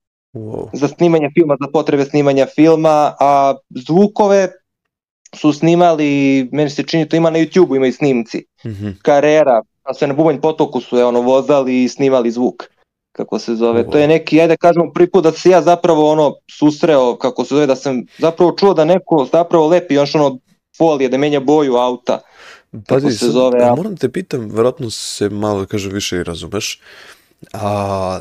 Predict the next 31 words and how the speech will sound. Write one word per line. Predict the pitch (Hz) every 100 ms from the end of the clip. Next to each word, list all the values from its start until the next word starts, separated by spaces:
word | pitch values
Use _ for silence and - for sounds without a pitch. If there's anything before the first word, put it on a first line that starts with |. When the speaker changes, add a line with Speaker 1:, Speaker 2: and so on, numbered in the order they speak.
| -
Speaker 1:
da | 104 101 104
li | 160 185
bi | 170
pre, | - 165
na | 143
primjer, | 127 135 143
ceo | 135 - 131
auto | 131 131
izlepio | 104 104 104 131
nekom | 127 - 107
folijom | - 123 104 98
koju | - 104
stvarno | - 101 92
niko | 95 -
nema | 87 107 135 143
ili | 107 101
bi | 101
prefarbao | 98 90 - - - -
auto? | - - - _ _ _ _ _ _ _ _ _ _ _ _ _ _ _ _ _ _ _ -
Speaker 2:
Da | 156
li | 196
bi | 180 - -
pre | 196
izlepio | 180 165 196 180
foliju | - 196 208 180
ili | 170
ofarbao | 151 165 160 131
auto? | 123 120 -
Speaker 1:
Da. | 110 101 104 - - _ _ _ _ _ _ _ _ _ _ _ _ _ _ _ _ _ _ _ -
Speaker 2:
Pa | 131 127
pazi, | - 151 147 104 101